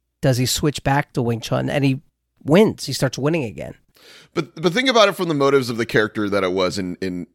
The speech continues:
Speaker 2: Yip Man Three, of, like, "I am the master of this, and if I'm not the master of it, I'm never gonna use it." Do you know
Speaker 1: Yeah.
Speaker 2: what I mean?
Speaker 1: Which
Speaker 2: Like,
Speaker 1: is
Speaker 2: he, like, he
Speaker 1: so
Speaker 2: just
Speaker 1: great.
Speaker 2: got, he, he, there's a very symbolic thing. Uh, w-, we stayed in the last episode where there was a huge sign, <laughs> like a Burger King sign. It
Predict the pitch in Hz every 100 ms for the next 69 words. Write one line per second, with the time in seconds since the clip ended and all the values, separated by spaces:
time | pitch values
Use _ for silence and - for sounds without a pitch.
0 | _ 98 - 90 85 110 156 113 80 82
1 | 85 87 85 85 - _ 92 95 101 98
2 | 95 95 101 104 - 92 80 82 - 107
3 | 107 110 117 127 127 107 101 104 - 143
4 | 147 190 - _ 113 104 107 101 95 92
5 | 90 87 82 69 - _ 107 101 160 190
6 | 196 98 127 156 _ _ - 170 220 208
7 | 151 160 170 _ _ _ - 160 - 185
8 | 170 143 135 160 160 165 - 190 - _
9 | - _ _ 165 202 196 175 156 185 185
10 | 180 151 143 139 139 123 120 95 - 82
11 | - - 135 - 175 165 127 113 117 104
12 | 104 101 95 98 95 95 98 104 95 -
13 | 98 92 95 90 - 87 76 78 - _
14 | - 104 92 90 98 87 90 87 92 85